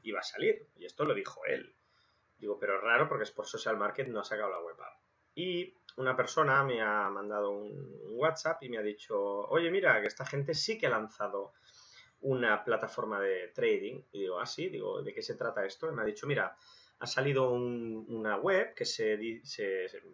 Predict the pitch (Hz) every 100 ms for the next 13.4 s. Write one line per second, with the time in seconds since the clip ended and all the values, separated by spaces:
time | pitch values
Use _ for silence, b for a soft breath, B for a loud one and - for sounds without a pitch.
0 | - 113 104 131 - 104 107 113 110 107
1 | - 120 120 117 120 127 - 127 117 127
2 | 127 B B _ - 127 113 107 - -
3 | 127 127 104 110 107 104 - - 139 -
4 | - - 98 95 90 85 104 - 113 104
5 | 104 107 107 135 147 175 110 104 95 101
6 | 104 135 139 165 - _ b b _ -
7 | 143 135 - 107 - - 147 160 202 127
8 | 117 113 107 196 - 113 - 190 190 196
9 | - - - - 180 151 - - - _
10 | _ - 175 160 160 156 147 - 165 170
11 | - 131 143 - 120 120 123 135 - B
12 | B - 127 - - 117 - 110 - 101
13 | 95 92 - -